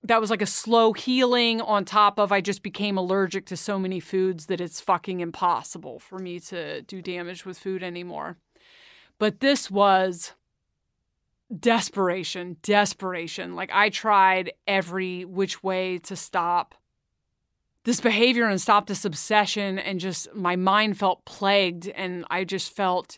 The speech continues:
chased and anxious and depressed and fucking tortured. And this is the, the, the stages of the disease of codependency and whatever. I'm probably butchering all the language of this, so don't talk shit,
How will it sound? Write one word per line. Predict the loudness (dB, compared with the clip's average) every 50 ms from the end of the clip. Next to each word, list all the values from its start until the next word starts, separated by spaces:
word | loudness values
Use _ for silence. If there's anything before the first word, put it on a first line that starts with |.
| _ _
chased | -6 -4 -4 -2 0 0 0 0 -2 -6 -8 -10 -10
and | -10 -10 -10 -12 -10 -6
anxious | -2 -2 -2 -2 -2 -4 -4 -6 -8 -10 -12
and | -16 -18 -18
depressed | -20 -20 -12 -2 2 2 4 4 2 -2 -8 -12
and | -12 -12 -12 -8
fucking | -6 -6 -6 -6 -8 -12 -12 -12
tortured. | -16 -10 -4 0 0 0 0 -2 -6 -8 -8 -8 -8 -10 -12 _ _ _ _ _ _ _ _ _ _ _ _ _ _ _ _ _ _ 0
And | 2 4 4 4 4 2 0 0
this | 2 2 2 2 2 2
is | 0 2 2
the, | 2 2 2 2 0 -2
the, | -4 -4 -4 -4 -6 _ _ _ _ _ _ _ _ _ _ _ _ _ -2
the | 0 2
stages | 2 2 4 6 8 8 8 6 4 4 2 2
of | 2 2
the | 0 0
disease | 0 0 0 0 0 0 0 0 2 2 2 0 0 -4 -4 -2
of | 0 2 4 4 4 4 4 2 0 -4 -12 -18 _ _ _ _ _ _ _ _ _ _ _ _ _ _ _ _
codependency | -2 2 4 4 6 4 2 0 0 0 2 0 0 -2 -4 -4 -2 -2 0 -2 -2 -2
and | -4 -4 -4 -6 -6 -10 _ _ _ -6
whatever. | -2 0 0 2 0 0 0 -2 -2 0
I'm | 0 -2
probably | 0 2 2 2 2
butchering | 2 0 -2 -2 -2 -2 -2 -2 -2
all | -2 -2 -2
the | -4
language | -6 -6 -4 -4 -4 -4 -6 -6 -8
of | -10 -8
this, | -8 -6 -6 -6 -8
so | -8 -8
don't | -8 -8 -8 -8 -8
talk | -8 -8 -8 -6
shit, | -8 -8 -6 -6 -6 -8 -10